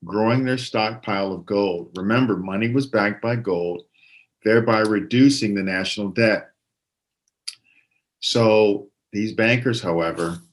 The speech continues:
these six people, wanted to intervene in the free market to tip the balance of interest rates downward to favor debt over thrift,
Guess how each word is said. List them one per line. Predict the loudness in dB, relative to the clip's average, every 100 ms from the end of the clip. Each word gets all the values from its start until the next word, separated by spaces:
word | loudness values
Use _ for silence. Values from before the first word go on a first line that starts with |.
| _
these | -10 -8 -6
six | -6 -8
people, | -10 -8 -6 -8 -14 -16 -20 -20 -20 _ -14
wanted | -4 -2 -2 -4
to | -6
intervene | -4 -2 -2 -2 -4 -4
in | -6
the | -8
free | -6 -4
market | -2 -4 -6 -10 -16 _ -20 -12
to | -10 -8
tip | -4 -4 -4
the | -4
balance | 0 0 0 -2 -4
of | -6 -6
interest | -6 -4 -4 -8 -4
rates | -4 -4 -6
downward | -6 -2 -2 -2 -4 -6
to | -10
favor | -10 -6 -6 -6 -8 -10 -16 0
debt | 2 2 0 -10 _ _ _ _ -6
over | -4 -2 -4
thrift, | -10 -10 0 4 4 0 -12